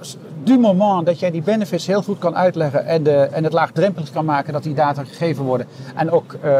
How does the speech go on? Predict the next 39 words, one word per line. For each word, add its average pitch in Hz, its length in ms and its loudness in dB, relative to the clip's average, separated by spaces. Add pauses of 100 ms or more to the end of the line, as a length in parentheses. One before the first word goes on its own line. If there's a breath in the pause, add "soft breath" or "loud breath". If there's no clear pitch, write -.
(320)
de 135 80 -2
zekerheid 147 400 0
wil 139 100 0
geven 135 280 -4
dat 131 120 -6
er 127 80 -8
goed 156 140 -4
mee 135 140 -4
om 220 80 2
wordt 202 160 -2
gegaan, 123 340 -6 (160 loud breath)
gaan 185 120 0
mensen 185 220 -2
zich 156 120 -4
anders 143 240 -4
gedragen. 175 600 -2
En 160 80 -4
ik 160 80 -4
denk 208 180 0
dat 185 160 0
we 175 80 -4
die 202 140 0
beweging 180 400 0
moeten 165 240 -2
maken. 147 320 -2 (300 loud breath)
En, 165 260 -2 (120)
en 160 300 -2
het 156 180 -4
feit 180 220 0
dat 147 100 -10
de 151 100 -12
techbedrijven, 147 720 0 (340 loud breath)
eh, 143 200 4
grote 214 360 0
hoeveelheden 143 480 -2
data 190 320 0
hebben, 120 180 -4
ja, 170 140 0
ik, 185 260 -8